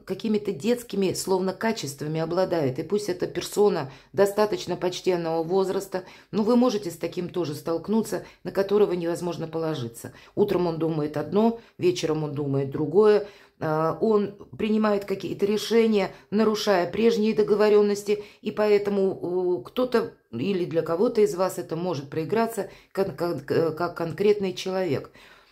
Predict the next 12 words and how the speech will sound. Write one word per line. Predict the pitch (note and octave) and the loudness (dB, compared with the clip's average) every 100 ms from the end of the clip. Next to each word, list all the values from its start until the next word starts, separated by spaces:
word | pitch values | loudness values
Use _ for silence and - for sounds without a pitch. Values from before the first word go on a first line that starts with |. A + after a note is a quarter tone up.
| _ _ - | _ _ 0
Помимо | G#3+ A#3+ A3+ | 4 4 4
всего | - - G3+ G3+ | 2 2 4 4
прочего, | F#3+ E3+ E3+ D3 | 2 -2 -2 -4
я | D#3+ F3 | -4 -4
сказала | E3+ F#3+ F3+ F#3 E3 | -6 -6 -4 -2 -2
про | E3 E3 | -2 -2
информацию, | D#3+ D#3+ E3+ G3 G3 G3 | -2 -4 -2 -2 0 0
и | - | 0
мы | F#3+ F#3 | 0 0
ее | F3+ F3+ | 0 0
должны | E3+ E3 F3+ | 0 0 -2
перепроверять. | - F3+ E3 F3 E3+ E3+ C3+ - | 0 -2 0 0 2 2 0 -4